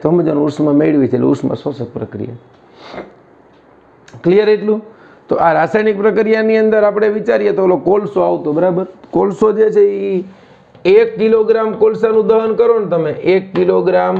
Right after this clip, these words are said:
કોલસાનું દહન કરતા, એક કિલોગ્રામ કોલસાનું દહન કરતા ત્રણ ગુણ્યા દસની સાત ઘાત જુલ ઉસ-,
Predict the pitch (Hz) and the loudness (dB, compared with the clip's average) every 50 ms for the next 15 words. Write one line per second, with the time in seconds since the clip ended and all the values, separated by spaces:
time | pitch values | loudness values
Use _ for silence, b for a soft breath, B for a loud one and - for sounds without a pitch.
0 | 196 190 175 170 175 170 - - 175 175 175 180 180 165 170 165 160 170 165 165 | -4 -2 0 0 0 0 -2 -2 -2 -2 0 0 0 2 2 2 2 2 -2 -2
1 | - 180 175 160 - - 135 107 - - - - - - - _ _ _ _ _ | 0 0 -2 -2 -2 -4 -6 -8 -10 -14 -20 -20 -20 -20 -20 _ _ _ _ _
2 | - - - - - - 160 160 160 - 156 170 165 175 175 160 170 175 180 185 | -20 -20 -20 -10 -4 -2 -2 -2 -2 -2 -2 0 2 2 2 2 0 0 0 0
3 | 190 196 190 190 190 - - - - - _ _ _ _ - - - - - _ | 0 0 -2 -2 -4 -8 -12 -16 -20 -20 _ _ _ _ -18 -18 -18 -20 -20 _
4 | - - - - - 156 170 170 170 156 - 180 175 170 170 175 175 180 180 160 | -20 -20 -10 -4 0 0 0 0 -2 -2 -2 -2 -2 -2 0 0 0 0 0 2
5 | 151 160 156 151 160 165 160 143 - 175 170 165 - - 127 123 - - - - | 2 0 0 0 0 -2 -2 -2 -2 -2 -2 -2 -2 -4 -6 -8 -10 -12 -20 -20
6 | - - - - _ - - - - _ _ _ _ - - - - - - - | -20 -20 -20 -20 _ -20 -20 -20 -20 _ _ _ _ -18 -18 -18 -18 -20 -20 -20
7 | _ - - - - _ _ _ - 180 175 185 190 196 202 208 208 202 175 180 | _ -20 -20 -20 -20 _ _ _ -2 0 2 2 2 2 2 2 2 2 2 2
8 | 190 190 190 190 190 190 196 190 190 175 175 175 - - 170 180 180 180 160 - | 2 2 2 2 2 2 2 2 2 0 0 0 -2 -2 0 0 0 0 0 -2
9 | - 170 165 170 - 165 147 170 175 165 143 117 120 151 165 160 151 156 147 147 | -2 -2 -2 -2 -2 -2 0 0 0 0 0 0 0 0 2 2 0 0 -2 -4